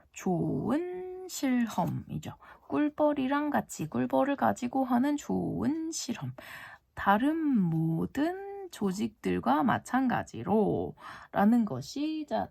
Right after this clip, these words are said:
tap into 하면 활용하다예요. 활용하다. 얘가 동사입니다. 그러니까 얘가 주어고요. 한 좋은 실험은 활용해요. 그들의 자연의 방식,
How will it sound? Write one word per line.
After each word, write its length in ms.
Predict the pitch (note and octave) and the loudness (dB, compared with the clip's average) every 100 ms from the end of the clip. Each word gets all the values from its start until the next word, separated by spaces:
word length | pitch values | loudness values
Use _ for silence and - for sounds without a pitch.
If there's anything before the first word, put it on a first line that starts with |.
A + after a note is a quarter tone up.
| _ | _
tap 380 | - F4+ F4+ F4 _ _ | -2 0 0 -4 _ _
into 640 | C#4+ C#4 C4+ B3+ C#4+ C4 A3 | -4 -2 -2 -2 -2 -2 -4
하면 420 | - A3 F#3+ E3 | -4 0 0 0
활용하다예요. 1600 | - C4+ D4 E4 E4 E4+ D#4 C#4+ C#4+ C#4 - C#4+ D3 B2 C#2 C#2 - | 0 2 2 0 -2 -4 0 2 4 2 2 2 4 2 -2 -8 -10
활용하다. 520 | - - - D3 - - - | -6 -4 -2 -4 -6 -10 -4
얘가 360 | - - A2+ | -4 0 -2
동사입니다. 520 | - D4+ C3 A2+ - - | 0 -4 -2 -2 -4 -6
그러니까 300 | D2+ - - - - - | -8 -12 -14 -18 -20 -8
얘가 300 | - - C#4+ | -6 0 0
주어고요. 420 | D4 - - - - - - - - | 0 -6 -6 -8 -12 -16 -20 -20 -20
한 320 | - D#4+ G4 G#4+ | -2 0 0 -4
좋은 500 | - - F3 G#3+ C#4+ | -8 -2 0 2 0
실험은 640 | D4 - A#3 A3 D#3 G3 D#4+ - - - - - | -2 -2 0 2 2 0 -2 -6 -20 -18 -20 -18
활용해요. 960 | - D4 D4+ D#4 D4+ C4 G3+ D3+ D#3+ B3+ - - _ | 0 2 4 0 0 0 2 0 -2 -4 -12 -20 _
그들의 840 | - G#3+ G3+ G#3 G3 E3+ F#3+ D4 - - - - | -2 0 2 2 2 0 0 -2 -8 -20 -20 -16
자연의 960 | - F#3 F#3 A3 A3 A#3 D4 E4 E4 | 0 2 4 2 2 2 2 2 0
방식, 560 | - F3 F3 E3+ - | 0 0 0 -2 -6